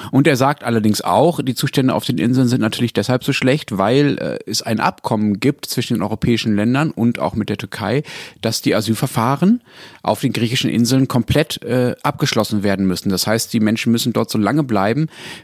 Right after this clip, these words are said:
bis sie ihre Entscheidung bekommen haben und abgeschoben werden oder eben bleiben dürfen. Und, äh, das sorgt natürlich dafür, dass die Me-, Inseln immer voller werden im Laufe der Zeit.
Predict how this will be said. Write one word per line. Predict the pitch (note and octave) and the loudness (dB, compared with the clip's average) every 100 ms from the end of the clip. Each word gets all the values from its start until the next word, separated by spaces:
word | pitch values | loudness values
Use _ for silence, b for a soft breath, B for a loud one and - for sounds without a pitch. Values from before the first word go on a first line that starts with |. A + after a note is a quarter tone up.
| - | -2
bis | B2+ - - - | 0 0 -4 -4
sie | A#2 A2+ | -2 0
ihre | C3 A#2 | 0 0
Entscheidung | A2 B2+ B2 A#2+ | 0 0 0 -2
bekommen | A2 - A2+ A2+ | -2 -2 0 0
haben | A2+ G2 | 0 -2
und | A#2 | -2
abgeschoben | A2+ - - B2+ B2 | -2 -2 -2 -2 0
werden | B2 B2 | 0 0
oder | - G#2+ | -2 -2
eben | G2 G#2+ A#2 | 0 2 2
bleiben | - A2 A2+ A#2 G2+ | 0 -2 0 2 0
dürfen. | F#2+ F2+ F#2 | 0 0 -2
Und, | - F#2+ F#2 | -4 -4 -2
äh, | B1 A#1+ D2+ | -4 -4 -4
das | E2 A2+ | -2 0
sorgt | - A#2 | 0 0
natürlich | B2+ - B2+ | -2 -2 -2
dafür, | A#2+ - A#2+ | -2 -2 -2
dass | A#2 | 0
die | - | 0
Me-, | A2+ A2+ - | 0 0 -2
Inseln | B2+ B2 A#2+ | 0 2 2
immer | G2+ A#2 | 2 2
voller | - G#2 D#2+ | 0 -4 -2
werden | D#2+ E2 E2+ | -4 -4 -4
im | E2+ | -6
Laufe | E2 | -8
der | - - | -10 -10
Zeit. | E2+ - | -8 -8